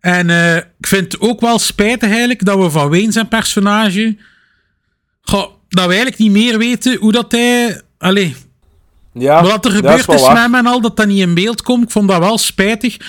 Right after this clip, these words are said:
Speaker 1: Want jij was, ah ja, toch wel het personage dat ik fantastisch vond. En ja, ze brengen dat zo totaal niet. Je weet zelf niet hoe of wat. We kunnen
Speaker 2: Wel,
Speaker 1: dat
Speaker 2: met de, eh, eh,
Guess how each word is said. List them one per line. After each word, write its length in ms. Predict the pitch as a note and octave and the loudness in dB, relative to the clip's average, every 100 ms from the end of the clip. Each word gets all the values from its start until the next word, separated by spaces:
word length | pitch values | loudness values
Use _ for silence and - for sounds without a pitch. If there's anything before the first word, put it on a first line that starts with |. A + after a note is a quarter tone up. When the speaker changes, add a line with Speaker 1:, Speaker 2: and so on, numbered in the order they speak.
| - - - | -18 -10 -2
Speaker 1:
Want 240 | F#3+ F3+ | -2 0
jij 280 | E3+ F3+ A3 | -2 0 0
was, 300 | G#3+ - - | 0 -2 -2
ah 60 | F3+ | -2
ja, 220 | G3 G3+ D#3 - | 0 -2 -8 -4
toch 180 | A3 G#3 | -2 0
wel 120 | G3+ | -2
het 140 | G3 | -2
personage 680 | G#3 - F3 F3 G3 G3 G3 | -4 -2 0 0 0 0 -2
dat 140 | F#3 | -4
ik 80 | - - | -6 -6
fantastisch 640 | E3+ C3+ G3 G3 A#3+ - | -4 -2 -2 -2 -2 -2
vond. 220 | B3 A#3 | 0 2
En 180 | A3 G3 - - - - - _ | 2 0 -6 -16 -20 -20 -20 _
ja, 320 | F3 G#3 G#3 - | -2 0 -2 -2
ze 200 | - D#3+ | -4 -2
brengen 340 | E3+ G#3+ A#3 | -2 0 0
dat 160 | A#3+ A3 | -2 -2
zo 80 | |
totaal 460 | A3 G3+ G#3 G#3+ A#3 | -2 -2 -2 0 0
niet. 220 | A#3 A#3+ | 2 2
Je 100 | F#3+ | 0
weet 220 | F#3+ G#3 | 0 -2
zelf 240 | - G3+ - | -2 -2 -2
niet 160 | F3+ F3 | -4 0
hoe 240 | A3 A#3+ | 2 2
of 180 | G3+ - | 0 0
wat. 300 | F3 A3 B3 - - _ _ | 0 0 -4 -12 -20 _ _
We 120 | F3+ | -2
kunnen 240 | F3+ G3 F3 | 0 4 4
Speaker 2:
Wel, 140 | F3+ | 2
Speaker 1:
dat 20 | |
Speaker 2:
met 120 | D3 | -2
de, 180 | D#3+ D3+ _ - | -4 -4 _ -14
eh, 280 | - | -14
eh, 40 | - | -12